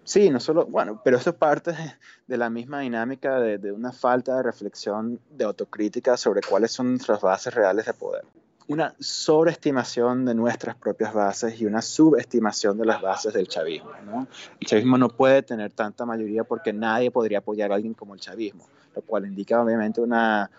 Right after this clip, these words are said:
una falta de, de, de entender quién es Venezuela en este momento, ¿no? ¿Qué es Venezuela en este momento? Eh, pero quién en particular, este, surge como líder en el cam-, en el contexto de la, del referendo.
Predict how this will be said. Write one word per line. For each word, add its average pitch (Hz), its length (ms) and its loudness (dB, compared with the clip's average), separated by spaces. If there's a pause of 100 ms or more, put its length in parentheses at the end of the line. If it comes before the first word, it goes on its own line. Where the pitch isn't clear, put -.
(160)
una 113 100 -6
falta 120 400 0 (100)
de, 107 200 -8 (180)
de, 107 160 -8
de 101 140 -12
entender 104 440 -4
quién 120 220 0
es 123 80 -2
Venezuela 113 480 2
en 104 80 -2
este 101 180 -8
momento, 95 440 -8
¿no? 107 160 -20
¿Qué 120 120 2
es 120 80 -2
Venezuela 104 440 -8
en 98 80 -12
este 95 180 -14
momento? 90 420 -20 (540)
Eh, 131 260 4
pero 143 220 2
quién 160 240 2
en 180 100 0
particular, 135 640 2
este, 135 560 0
surge 120 260 -14
como 123 220 -10
líder 110 320 -2
en 113 140 -4
el 98 100 -10
cam-, 101 240 -6
en 110 100 -20
el 104 80 -18
contexto 107 460 -8
de 117 80 2
la, 92 400 2 (840)
del 113 200 -2
referendo. 143 580 4